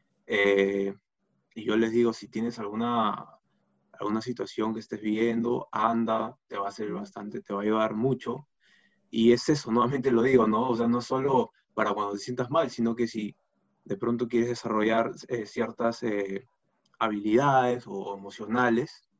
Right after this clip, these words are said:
Speaker 2: Ujú.
Speaker 1: eh, la ayuda profesional de un psicólogo va a ser,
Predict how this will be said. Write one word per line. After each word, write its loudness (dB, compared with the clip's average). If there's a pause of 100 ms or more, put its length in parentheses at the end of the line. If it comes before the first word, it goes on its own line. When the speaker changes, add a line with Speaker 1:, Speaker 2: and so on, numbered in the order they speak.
(360)
Speaker 2:
Ujú. -8 (120)
Speaker 1:
eh, 0 (120)
la 2
ayuda 2
profesional -6
de -2
un -6
psicólogo -4
va -8
a -16
ser, -8